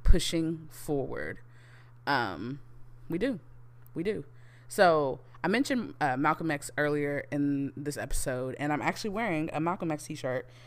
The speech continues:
from Target's, uh, Black History Month. They dropped their, um, their collection, the Black History Month collection, a few weeks ago, I think two weeks ago. And I scooped up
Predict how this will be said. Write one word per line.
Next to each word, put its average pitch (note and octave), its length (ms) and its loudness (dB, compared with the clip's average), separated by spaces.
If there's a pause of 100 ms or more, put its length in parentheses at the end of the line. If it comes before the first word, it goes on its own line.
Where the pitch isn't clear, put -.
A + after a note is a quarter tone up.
(180)
from D3+ 260 2
Target's, D3+ 760 -2
uh, A2 340 -4 (200)
Black D3+ 220 0
History D#3+ 280 -6
Month. C#3+ 480 -4 (520)
They D3+ 340 -2
dropped C#3+ 320 -2
their, C3+ 640 -2 (180)
um, F#2+ 480 -8 (920)
their D3+ 140 -2
collection, C3+ 560 -2
the C#3 80 -6
Black D3 180 0
History D3+ 220 -4
Month C#3+ 160 -2
collection, C#3+ 640 -4
a D#3 80 -2
few A3+ 280 -4
weeks A#3+ 240 -4
ago, - 160 -6
I B2 80 -4
think - 200 -8
two D#3+ 100 -8
weeks - 180 -10
ago. A#3+ 260 -4 (500)
And C#3+ 400 2
I D3 140 0
scooped D#3 340 -4
up C#3 260 0